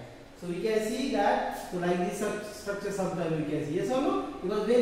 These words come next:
this is the moon and this is the sun, okay? So only the some part of sun is visible during this solar eclipse because moon comes between the sun and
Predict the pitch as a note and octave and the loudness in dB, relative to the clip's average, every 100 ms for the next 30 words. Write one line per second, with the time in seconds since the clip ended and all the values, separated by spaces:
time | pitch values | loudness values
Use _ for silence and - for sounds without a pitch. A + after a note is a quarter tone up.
0 | A#3+ C4+ D4 C#4+ C#4+ D4+ C#4 - - D#3+ | 4 2 2 4 8 8 8 4 2 0
1 | F#3+ A3+ A#3+ A#3 G3 D#3+ D#3 - D4 - | 0 -2 0 0 2 0 0 0 0 0
2 | - - - - - A3 A3+ - A#3+ C4 | -2 -6 -10 -16 -4 4 4 4 4 4
3 | - F4 C#4 C#4 C#4+ - - B3 D4 D4 | 6 4 6 6 6 2 0 2 2 4
4 | A3+ A3 A3 A3+ A3+ - A3+ A3 A3 - | 6 6 6 4 2 0 2 2 2 -2
5 | - - - - F3+ F#3+ F#3+ D#3 D#3+ D#3 | -6 -8 -12 -12 -6 -4 -2 -2 -2 -2
6 | G3+ A#3 B3 - - - F3+ F#3+ A3 G#3+ | 0 4 4 2 -2 -4 0 2 2 2
7 | A#3+ F4 - - - - F3+ D#3+ E3 E3 | 2 0 0 -4 -8 -10 -6 2 4 4
8 | - G3 A#3+ G#3+ A3 - - E3+ A#3 B3+ | 4 0 0 0 -2 -4 -10 -8 -2 2
9 | A3+ - - - F3 G#3+ D4+ F4 - G3+ | 4 4 2 -2 -2 0 2 2 4 2
10 | G3+ - D#3+ D#3+ E3+ F#3+ G3+ B3+ - - | 2 2 -2 -4 -4 -2 2 2 2 0
11 | - - - G#3 A3+ D4 D4 - F3+ F#3 | -4 -8 -6 0 2 2 0 0 2 4
12 | F3+ - F3+ | 4 4 0